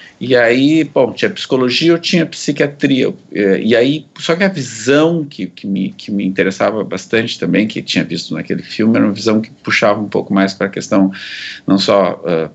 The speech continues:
psicológica, mas biológica. E aí eu decidi fazer, por causa disso que eu resolvi fazer medicina, né? Aí eu entrei na faculdade e, e, mas o objetivo era fazer psiquiatria, né? Não era exatamente a medicina.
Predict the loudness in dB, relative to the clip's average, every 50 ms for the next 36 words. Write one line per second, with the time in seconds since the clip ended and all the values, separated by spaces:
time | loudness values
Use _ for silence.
0 | _ _ _ -10 -6 -6 -6 -2 0 2 2 2 2 0 -2 -2 -2 -2 -2 0
1 | 0 0 0 2 2 0 0 -2 -4 -8 -12 -14 -14 -10 -6 -2 0 0 2 0
2 | 0 0 -2 -4 -4 -4 -6 -2 0 2 2 2 0 0 -2 -2 0 2 2 2
3 | 2 2 2 -2 -4 -8 -16 _ _ _ -4 0 0 0 0 0 -2 -2 -4 -6
4 | -6 -8 -6 -6 -6 -6 -2 -2 -2 -4 -2 -4 -4 -2 0 0 0 0 -2 -4
5 | -6 -6 -6 -4 -4 -4 -6 -6 -8 -8 -14 -20 _ _ -20 -20 -20 -20 _ 0
6 | 2 4 4 4 4 4 4 2 2 2 2 -2 0 0 2 2 2 2 2 0
7 | -2 -4 -8 -8 -8 -10 -14 _ _ 0 2 4 4 4 4 2 0 0 -2 -4
8 | -10 _ _ _ _ _ _ _ _ _ _ _ _ _ _ _ _ _ _ -20
9 | -20 _ _ -2 -2 0 0 0 0 0 2 2 2 2 0 -2 -2 -2 -6 -4
10 | -2 0 0 0 -2 -4 -6 -6 -6 -8 -10 -8 -6 -6 -6 -4 -2 -2 -2 -2
11 | -2 -4 -4 -2 0 2 2 2 2 2 0 -2 -2 0 0 0 0 0 0 -2
12 | -2 -2 -2 -2 -4 -6 -4 -4 -4 -6